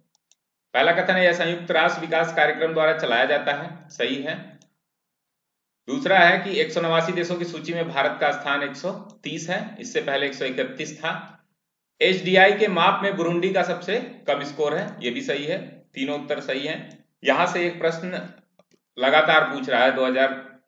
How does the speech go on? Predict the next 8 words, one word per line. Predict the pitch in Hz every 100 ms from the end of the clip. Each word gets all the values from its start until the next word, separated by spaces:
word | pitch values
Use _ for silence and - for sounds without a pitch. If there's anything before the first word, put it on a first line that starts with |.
| -
पन्द्रह | 127 147 156
से | 160
लगातार | 123 123 120 123 147 - - 117
एचडीआई | 127 123 127 127
से | 131
पूछ | - 107 -
रहा | 80 78
है, | 78